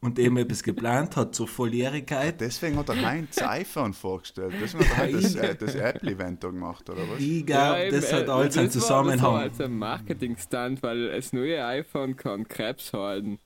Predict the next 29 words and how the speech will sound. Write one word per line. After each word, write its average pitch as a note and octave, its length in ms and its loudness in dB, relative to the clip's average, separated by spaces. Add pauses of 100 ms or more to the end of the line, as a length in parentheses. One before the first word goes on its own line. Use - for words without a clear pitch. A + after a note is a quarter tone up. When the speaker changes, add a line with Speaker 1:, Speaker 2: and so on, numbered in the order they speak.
(180)
Speaker 3:
Und A2+ 240 -2
der A#2 160 -2
ist C3 160 -4
noch A2+ 120 -4
der A2 160 -4
Gag. G#2+ 520 -4
Speaker 2:
<laughs> - 60 -20 (560)
Ah, F#2+ 600 -12
nicht B2+ 220 0
schlecht. - 540 -8 (720)
Aha, A2 440 -10 (120)
da G2+ 120 -8
siehst - 260 -6
du C#3 40 -2
mal, A#2+ 240 2
wie A#2+ 100 2
detektivisch B2 1040 -6 (220)
wir B2 260 -4
da A#2 80 -2
unterwegs A2+ 460 -4
sind. F#2 280 -10 (440)
Jetzt G#2+ 100 -6
Speaker 3:
Ja, - 0 -
Speaker 2:
haben B2+ 80 -2
wir B2 100 -2
wieder B2+ 140 -2
Speaker 3:
ja. A2+ 80 -2
Speaker 2:
etwas A#2+ 140 -8
aufgedeckt. - 840 -12